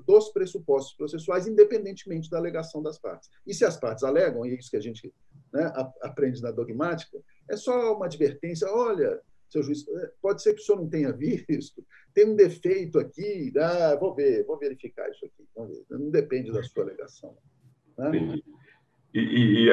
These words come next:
Speaker 2: olha só, eu me recordei uma coisa quando você tá falando isso, é o seguinte,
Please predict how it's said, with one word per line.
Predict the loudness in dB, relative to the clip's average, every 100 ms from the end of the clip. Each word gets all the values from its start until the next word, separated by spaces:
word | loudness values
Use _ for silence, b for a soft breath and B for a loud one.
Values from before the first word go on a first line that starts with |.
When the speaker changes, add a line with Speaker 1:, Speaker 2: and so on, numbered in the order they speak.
| 8
Speaker 2:
olha | 8 8 8
só, | 8 6 4 -6 0
eu |
me | 4
recordei | 8 8 10
uma | 10 8 6
coisa | 4 4
quando | 2 2
você | 0 4
tá | 4 4
falando | 2 2
isso, | -2 -2
é | -2
o |
seguinte, | 0 2 2